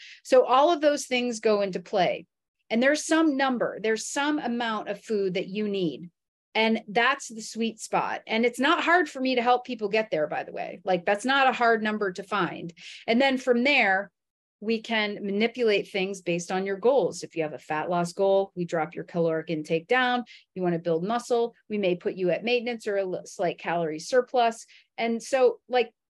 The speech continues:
you don't have to just, like, wake up every day and be like, "I'm just gonna eat as little as possible today," or, "I'm gonna wait until noon and I'm gonna have this feeding window." Like, I can help you, and a good coach can help you find that number, but you gotta have a plan.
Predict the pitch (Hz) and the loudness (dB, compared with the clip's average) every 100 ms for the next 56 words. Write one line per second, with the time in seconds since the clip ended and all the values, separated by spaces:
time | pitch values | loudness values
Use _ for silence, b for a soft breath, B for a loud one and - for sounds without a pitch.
0 | _ _ _ _ _ - 240 285 294 - | _ _ _ _ _ -8 0 0 0 -2
1 | 254 - 233 226 - 202 175 - _ _ | -4 -4 -6 -4 0 0 0 -4 _ _
2 | 190 202 247 269 254 214 208 190 220 214 | 2 4 6 4 4 2 0 2 4 4
3 | 190 175 190 180 170 185 233 226 247 220 | 4 0 -2 0 0 -2 -4 -6 -4 -4
4 | 233 196 175 185 240 240 220 - 214 208 | -2 -2 -2 0 4 4 2 -4 -6 -4
5 | 180 180 175 180 175 160 165 185 202 185 | -4 -4 -2 2 2 2 0 -2 0 0
6 | 175 B B - 208 262 254 262 240 226 | -2 B B 0 2 2 0 -2 -2 0
7 | 233 226 196 190 214 233 220 226 220 214 | 0 0 -2 -4 -4 -4 -2 -4 -6 -10
8 | - 233 240 226 196 196 170 151 - - | -8 -6 -4 -2 -2 -2 -2 -2 -6 -12
9 | B B B 202 - 190 233 277 269 220 | B B B -2 0 2 0 2 -2 0
10 | 285 294 202 196 196 202 185 269 - 262 | -2 -2 -6 -4 -2 -4 -4 -6 -4 0
11 | 220 214 - 196 226 226 196 180 - 214 | 0 0 -8 -6 -4 -6 -6 -12 -6 -2
12 | 214 220 202 190 - 180 160 107 175 180 | 0 -2 -2 -2 -2 -2 -2 -6 -4 -4
13 | 202 180 226 240 247 240 214 175 - 175 | -4 0 2 2 2 -2 -4 -8 -6 -4
14 | 151 175 | -4 -8